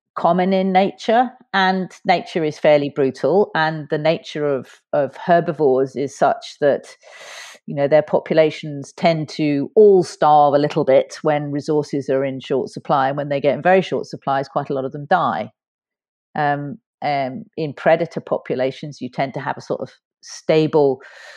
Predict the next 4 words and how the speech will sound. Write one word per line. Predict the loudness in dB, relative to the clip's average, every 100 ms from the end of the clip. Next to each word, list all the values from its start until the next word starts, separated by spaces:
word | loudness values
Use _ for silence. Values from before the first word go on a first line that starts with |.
| -20 -20 _ _
background | 0 0 0 0 0 -2 -2
population | -2 -2 2 2 2 -2 -4 -2
that | -2 0
is | -2 -6 -18